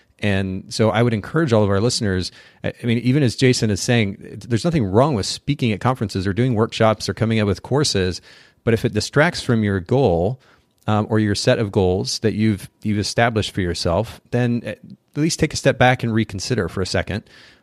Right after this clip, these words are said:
Uh, because, you know, just because the, the, the popular people, I put in air quotes, um, are doing the conferences, they're do-, doing the trade shows, and it looks really cool to see them up there, it doesn't necessarily mean that what they are doing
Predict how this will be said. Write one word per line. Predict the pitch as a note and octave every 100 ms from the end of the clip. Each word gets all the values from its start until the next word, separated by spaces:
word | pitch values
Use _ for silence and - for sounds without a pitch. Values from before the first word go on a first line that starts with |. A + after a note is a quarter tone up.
| -
Uh, |
because, | G2+ A#2+ C3+ A#2 -
you | A#2+ A2
know, |
just | G2+ - F3 -
because | C3+ C3+ A#2
the, | - A2+ A2
the, | G#2+
the | G#2+ G#2+
popular | - - A#2 B2+ G#2+ G#2+ G2 - _
people, | - G#2+ G2+
I | F#2+
put | F#2+ G#2
in | G2
air | G2+ G#2
quotes, | G2+ F#2+ - - - - _ _
um, | G#2 G2+ G2+
are | A2+ G#2+ G2+
doing | F#2 G2+ A#2 A2+
the | G2+
conferences, | - G2 G#2+ F#2+ G#2
they're | G2
do-, | F#2 G#2
doing | G2+ A#2+ A#2
the | G#2
trade | - G#2+ G2+
shows, | - G#2+ G#2
and | G#2+
it |
looks | A2+ -
really | A2+
cool | G2+ - G2+
to |
see | F#2 A#2+
them | G#2+ G2+
up | A#2+
there, | G#2+
it | G2
doesn't | - C#3+ C#3
necessarily | A#2+ A#2+ - A#2 A2
mean | A2 A2+ A2+
that | G2+
what | G2+ A2
they | A#2 B2
are | B2+
doing | G2+ G2 F#2+